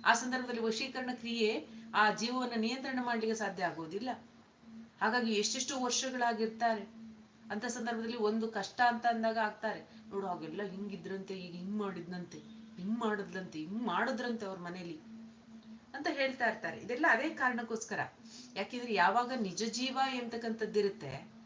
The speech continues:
ಅದು ತನ್ನಗೋಸ್ಕರ ತನ್ನ ಶಕ್ತಿಯನ್ನು ವಿನಿಯೋ-, ವಿನಿಯೋಗಿಸಲು ಕೂಡ ಸಾಮರ್ಥ್ಯದಿಂದ ಇರೋದಿಲ್ಲ. ಅದರಿಂದಾಗಿ ಸ್ವಲ್ಪ ಅರ್ಥ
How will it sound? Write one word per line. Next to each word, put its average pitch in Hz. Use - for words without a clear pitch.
ಅದು 220
ತನ್ನಗೋಸ್ಕರ 269
ತನ್ನ 254
ಶಕ್ತಿಯನ್ನು 262
ವಿನಿಯೋ-, 247
ವಿನಿಯೋಗಿಸಲು 247
ಕೂಡ 269
ಸಾಮರ್ಥ್ಯದಿಂದ 240
ಇರೋದಿಲ್ಲ. 226
ಅದರಿಂದಾಗಿ 233
ಸ್ವಲ್ಪ 240
ಅರ್ಥ -